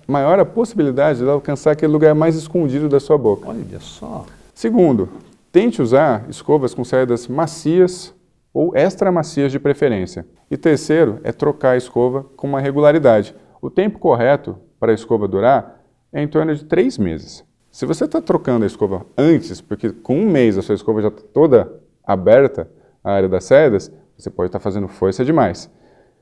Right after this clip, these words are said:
Speaker 1: Mas se a sua escova dura seis meses e tá do mesmo jeito, você pode tá escovando tempo de menos. O tempo ideal pra uma boa escovação é em torno de uns três minutos.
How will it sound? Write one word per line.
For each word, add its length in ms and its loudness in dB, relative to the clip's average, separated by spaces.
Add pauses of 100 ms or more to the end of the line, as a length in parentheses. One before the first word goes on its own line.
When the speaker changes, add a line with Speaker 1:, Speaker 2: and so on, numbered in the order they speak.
(100)
Speaker 1:
Mas 180 0
se 80 0
a 20 2
sua 140 -2
escova 280 -2
dura 220 2
seis 320 0
meses 580 -2 (240)
e 120 -6
tá 120 2
do 120 0
mesmo 320 2
jeito, 400 2
você 180 -12
pode 240 -6
tá 80 -8
escovando 340 -8
tempo 340 -10
de 140 -10
menos. 540 -6 (140)
O 100 -8
tempo 260 -2
ideal 340 4
pra 120 -8
uma 100 -2
boa 200 2
escovação 640 -4
é 60 -4
em 40 -2
torno 200 -2
de 100 -4
uns 120 -4
três 260 2
minutos. 480 -6